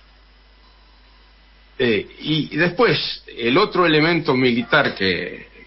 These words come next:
que toma, y que es lo que se estudia en todas las academias militares del mundo, es el,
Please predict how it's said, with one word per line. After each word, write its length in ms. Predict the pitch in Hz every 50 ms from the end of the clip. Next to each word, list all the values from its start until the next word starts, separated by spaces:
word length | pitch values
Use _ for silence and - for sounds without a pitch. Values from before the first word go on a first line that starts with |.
| - - _ _ - -
que 120 | - 123
toma, 460 | 123 - 156 127 92 98 113 131 139 - - _ _ _ _ _ _ _ _ _ _ _ _ _ _ _ _ _ _ _ - 117
y 160 | 101 98 98
que 160 | - 123 131
es 80 | 127 127
lo 160 | 135 127 -
que 100 | - -
se 140 | - - 104
estudia 420 | - - - 147 151 147 139 127
en 120 | 117 117
todas 180 | - 160 151 143
las 200 | 135 110 - -
academias 520 | 107 98 - 113 120 123 127 127 117 104
militares 500 | 101 107 104 110 104 - - 127 123 120
del 140 | 117 120 127
mundo, 500 | 135 143 135 113 92 92 101 104 123 - - - - - - - - _ - _ - _ - _ - - - - - - - - - -
es 240 | - 113 107 107 104
el, 1000 | 110 107 107 104 95 95 95 92 85 90 85 69 71 60 62 62 - - - -